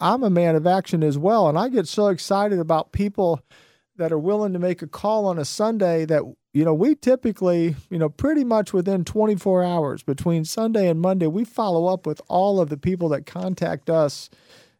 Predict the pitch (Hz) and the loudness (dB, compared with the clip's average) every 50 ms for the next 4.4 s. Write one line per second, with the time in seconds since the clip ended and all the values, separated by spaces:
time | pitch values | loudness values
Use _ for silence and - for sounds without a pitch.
0 | _ _ _ 160 151 151 147 - 175 165 160 156 151 165 170 180 185 190 170 - | _ _ _ -4 -2 -2 -2 -2 -2 0 2 2 2 2 2 0 2 0 0 0
1 | - 170 147 147 143 139 165 170 180 196 196 185 190 - _ _ _ _ _ _ | 0 -2 0 0 2 4 4 4 6 4 4 0 -2 -10 _ _ _ _ _ _
2 | _ _ _ _ _ _ _ _ _ _ _ _ _ - _ 139 151 160 143 - | _ _ _ _ _ _ _ _ _ _ _ _ _ -10 _ -2 0 0 0 0
3 | - 147 170 180 180 - - 190 175 165 151 131 - 170 170 175 175 160 - 156 | 0 2 2 2 2 0 0 0 0 0 0 0 0 -2 0 0 -2 0 0 0
4 | 139 135 139 135 - - - | 0 0 -2 -6 -10 -14 -20